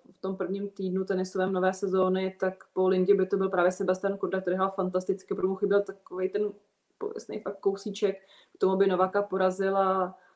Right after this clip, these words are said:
a byly tam neskutečný výměny, ale přesně jak, eh, tu šanci neproměníte,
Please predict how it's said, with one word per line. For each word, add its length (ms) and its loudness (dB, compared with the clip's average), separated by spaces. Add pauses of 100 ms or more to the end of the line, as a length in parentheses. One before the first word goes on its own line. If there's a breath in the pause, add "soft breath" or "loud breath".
(140)
a 120 -4
byly 200 -2
tam 120 0
neskutečný 560 -6
výměny, 600 0 (100)
ale 260 0
přesně 580 -4
jak, 380 -8
eh, 340 2 (680 soft breath)
tu 120 2
šanci 340 2
neproměníte, 1000 4